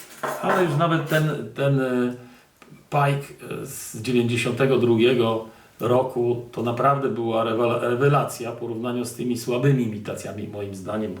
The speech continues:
Każdy, właśnie, każda, jak to się mówi, każdy sikorka swój, swój ogonek chwali, no ale, no bo ja zrobiłem te ko-, te kolory, namalowałem, to akurat była akwarelka,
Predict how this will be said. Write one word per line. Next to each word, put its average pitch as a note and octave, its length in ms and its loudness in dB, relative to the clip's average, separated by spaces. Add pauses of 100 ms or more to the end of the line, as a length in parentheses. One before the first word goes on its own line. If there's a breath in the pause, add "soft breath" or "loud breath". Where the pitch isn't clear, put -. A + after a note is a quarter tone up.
(420 loud breath)
Każdy, A2 440 0 (440 loud breath)
właśnie, - 340 -2 (180)
każda, A2+ 440 4
jak G#2 140 2
to G#2+ 100 -2
się G#2+ 140 -2
mówi, A2 240 2
każdy A2+ 340 2 (100)
sikorka A2+ 520 2
swój, - 420 2
swój A2 200 2
ogonek A2+ 420 2
chwali, B2+ 380 2
no G#2+ 180 -2
ale, B2 200 2 (100)
no A2 60 -6
bo A#2 140 2
ja A#2 220 4 (300)
zrobiłem A#2 500 2
te - 80 -10
ko-, - 160 -12
te - 200 -8
kolory, G#2 440 -4
namalowałem, G#2+ 520 -2
to G#2+ 100 2
akurat G#2 300 -2
była G#2+ 160 -2
akwarelka, A#2 640 0